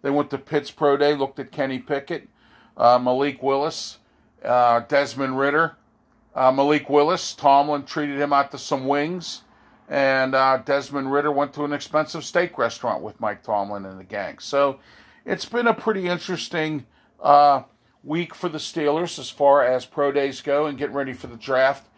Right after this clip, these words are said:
And they still have some more work to do. Uh, they have to really, they still have some time. They have a G M search. They recently interviewed, uh, Louis Riddick, but they still haven't made a decision as to whether or not they're gonna have an inside candidate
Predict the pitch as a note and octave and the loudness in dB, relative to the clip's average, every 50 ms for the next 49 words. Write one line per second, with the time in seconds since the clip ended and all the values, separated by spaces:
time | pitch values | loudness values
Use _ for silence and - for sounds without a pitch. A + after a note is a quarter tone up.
0 | _ _ _ _ _ - F#3+ G#3+ G3+ - - A#3+ G#3+ G3+ G#3 G3+ - - G3+ G#3 | _ _ _ _ _ -4 -2 -2 -2 0 4 6 8 8 8 4 2 -6 -4 0
1 | G#3 G3+ F#3+ G3 G#3+ A3 A3 - - E3 C3+ B2+ G#2+ F#2+ - _ _ _ _ _ | 2 2 4 6 4 4 4 -2 -10 -4 -2 -2 -4 -4 -6 _ _ _ _ _
2 | _ _ _ - - A#2+ A#2+ A#2+ B2 B2+ C3+ C#3 C#3 D3 D3+ D3 - D3+ C#3 B2+ | _ _ _ -2 0 2 2 2 2 2 2 2 4 4 2 2 0 -10 -8 -4
3 | D3 E3 E3 E3 D#3 D3+ C#3 - _ _ _ - D3+ D3+ C#3 - - E3+ D#3 D3+ | -4 -2 -2 -2 -2 -4 -6 -8 _ _ _ -10 -10 -10 -10 -6 0 2 2 2
4 | - - - C#3+ B2+ - D#3+ D3+ D3+ D3 D3 D3+ - _ _ _ _ - C3 C3+ | 0 -2 -10 -10 -10 0 2 4 4 4 2 0 -4 _ _ _ _ -6 -4 -4
5 | C3+ B2+ A#2 - - D3 D3 D3+ D3+ D3 C#3 - - - D#3 D3 E3 E3 - - | -2 -4 -4 -6 -6 -4 0 2 0 0 0 -4 0 2 4 4 2 0 -6 -12
6 | - - - _ _ _ _ _ _ _ _ _ _ _ - B2 B2 A#2+ B2+ C#3+ | -16 -16 -16 _ _ _ _ _ _ _ _ _ _ _ -12 -10 -8 -6 -4 -6
7 | C3+ C3 - D3 C3+ C3+ C3+ C#3 C3+ C3+ C3+ B2 A2+ C3+ C3+ C3 C3 B2+ B2+ C3 | -6 -6 -6 -4 -2 -2 0 0 0 0 -2 -2 -4 -4 -4 -4 -2 0 4 4
8 | B2+ B2+ B2 B2+ C3 C3+ B2+ B2+ - - B2+ B2 B2+ C#3 C#3+ - _ - C#3 - | 4 4 4 2 0 0 0 -2 -4 -6 -6 -4 -4 -4 -6 -8 _ -16 -10 -8
9 | D3 C#3+ C3+ - - E3 D3+ D3 C#3+ C#3 C#3 C#3 C#3 C3+ B2 A#2 - A#2+ A2+ - | -8 -8 -8 -6 -4 0 4 4 4 2 2 -2 -2 -4 -4 -6 -14 -14 -14 -10
10 | - E3+ F3 E3+ C3+ C3 C3+ C#3 C3+ _ _ _ _ _ _ _ _ _ _ - | -6 -4 -4 -4 -4 -6 -8 -10 -10 _ _ _ _ _ _ _ _ _ _ -8
11 | - - B2 - - C3 C3+ D3 D3+ D3+ D3+ D3 C#3+ C#3+ C#3+ C#3 C#3 - D3+ C#3 | -6 -6 -6 -4 -6 0 4 4 4 6 4 2 2 4 2 2 2 0 -6 -4
12 | C3+ D3 C#3+ C3+ C#3 C#3 C#3+ C#3 B2+ C3 C3 B2 C#3 D#3 D#3 - - E3+ E3 D#3 | -2 -2 -2 2 4 4 4 4 2 -2 -6 -6 -6 -6 -6 -4 2 2 2 2
13 | D3+ - - D3 C3+ C3 B2+ B2+ B2 A#2+ C3+ D3+ - | 2 -2 -6 -4 -4 -4 -4 -4 -6 -6 -8 -10 -10